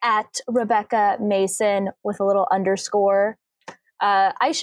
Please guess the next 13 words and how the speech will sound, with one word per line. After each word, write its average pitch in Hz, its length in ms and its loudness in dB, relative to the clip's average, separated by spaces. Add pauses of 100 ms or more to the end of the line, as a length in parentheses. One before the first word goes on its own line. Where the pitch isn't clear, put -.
hopefully 349 640 0
will 262 220 2
be 233 220 -2
getting 220 280 0
back 202 240 0
to 226 80 -8
posting, 202 420 -2
like, 185 200 0
im-, 196 160 -2
characters 185 600 0
and 180 100 0
impressions. 165 680 -4
So - 360 -4